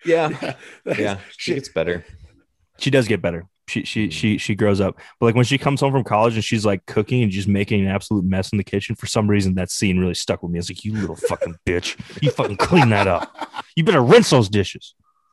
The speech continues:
Speaker 2: Uh, uh, I think it's, it's in the first season where Meadow brings home, uh, the Jewish black guy. <laughs>
Speaker 1: Yeah.
Speaker 2: And Tony just absolutely goes hammer.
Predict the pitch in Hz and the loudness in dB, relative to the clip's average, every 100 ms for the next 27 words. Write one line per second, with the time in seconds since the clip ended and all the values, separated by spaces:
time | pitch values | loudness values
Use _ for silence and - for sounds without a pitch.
0 | _ - 392 427 - _ _ _ - 302 | _ -4 2 2 0 _ _ _ -10 -8
1 | 294 277 262 240 - 285 254 147 - - | -6 -8 -12 -16 -16 -12 -8 -10 -12 -20
2 | - - 156 160 147 139 139 135 240 254 | -20 -14 -6 -2 -2 -4 -6 -6 -4 -6
3 | - - 143 139 185 202 156 151 - 135 | -10 -8 -6 -4 -2 -2 -2 -2 -4 -6
4 | 120 139 156 - _ 127 127 131 123 123 | -4 -4 -4 -12 _ -4 -4 -4 -4 -2
5 | 131 117 135 123 135 123 123 127 131 _ | -2 -2 -4 -6 -6 -6 -6 -8 -14 _
6 | _ _ 120 110 107 101 104 _ 123 113 | _ _ -6 -4 -4 -6 -12 _ -10 -6
7 | 123 120 - 110 117 180 196 170 - _ | -4 -4 -8 -10 -10 -8 -6 -6 -8 _
8 | _ _ _ _ _ _ _ _ 85 85 | _ _ _ _ _ _ _ _ -8 -8
9 | 76 _ - - - - 180 - 160 175 | -10 _ -12 -8 -4 -4 -4 -4 -2 -2
10 | 180 208 196 135 165 165 - - 160 156 | 0 -4 -4 -6 -8 -8 -14 -10 -4 -4
11 | - 147 143 143 135 131 135 131 135 117 | -6 -12 -12 -12 -8 -6 -6 -10 -10 -8
12 | 117 120 202 | -6 -8 -8